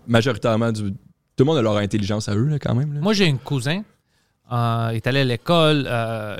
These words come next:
Speaker 2: il vient de l'Allemand, il est allé à l'école en Grèce parce qu'il adorait la Grèce, il voulait être toujours là. Il a terminé, il avait dans, sa trentaine, j'étais allé le voir, euh, puis il avait fini l'école, il, il est devenu enseignant de ping-pong.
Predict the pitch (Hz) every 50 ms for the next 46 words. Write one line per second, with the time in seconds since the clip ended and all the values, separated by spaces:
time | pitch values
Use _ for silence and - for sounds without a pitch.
0 | - - - - - - 135 131 120 113 123 143 143 131 127 113 113 113 117 131
1 | 165 180 175 _ _ - - 110 113 117 117 110 - - 113 113 123 123 117 113
2 | - - 123 123 117 110 107 104 110 101 107 110 139 156 - - - 107 - -
3 | - 110 107 98 98 104 107 107 104 110 107 104 104 113 120 120 - - 107 107
4 | 101 101 104 101 _ _ _ - 117 110 104 104 113 135 170 - _ - _ _
5 | _ _ _ _ _ - 113 104 104 - 113 101 104 117 120 127 139 143 123 107
6 | 107 107 110 107 92 - - 110 101 - - - 110 107 101 127 147 143 - -
7 | 104 110 104 107 107 113 139 165 170 _ _ _ _ _ _ _ - 110 110 110
8 | 110 107 104 - - 117 110 107 107 - - - 123 127 151 151 131 117 - -
9 | 147 156 151 131 123 117 120 117 107 110 110 107 _ 123 127 117 117 113 113 113
10 | 110 117 131 156 147 123 117 - - 117 131 143 135 107 101 - - 120 110 110
11 | - - - 147 180